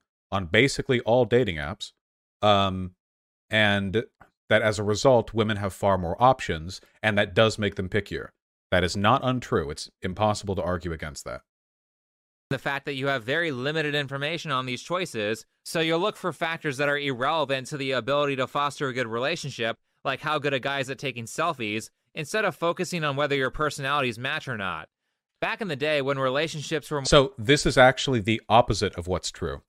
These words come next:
Speaker 1: So as a general rule, when you have more options available to you, you can be, uh, more scrutinous. You can scrutinize the options you have better. It's the opposite.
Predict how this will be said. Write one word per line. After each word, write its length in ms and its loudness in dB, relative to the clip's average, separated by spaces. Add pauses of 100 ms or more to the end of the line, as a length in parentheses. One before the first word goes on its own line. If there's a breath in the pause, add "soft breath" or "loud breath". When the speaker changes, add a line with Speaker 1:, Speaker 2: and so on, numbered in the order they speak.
(260 soft breath)
Speaker 1:
So 360 6 (240)
as 160 4
a 40 0
general 460 6
rule, 460 2
when 120 0
you 120 2
have 220 -2
more 300 2
options 420 -2
available 440 -4
to 140 -6
you, 240 2
you 120 0
can 140 -8
be, 260 0
uh, 280 2
more 240 0
scrutinous. 640 -8
You 100 -2
can 140 -6
scrutinize 640 -4
the 100 -4
options 340 -4
you 80 -6
have 140 -12
better. 320 -4 (260 soft breath)
It's 140 -4
the 160 -6
opposite. 480 0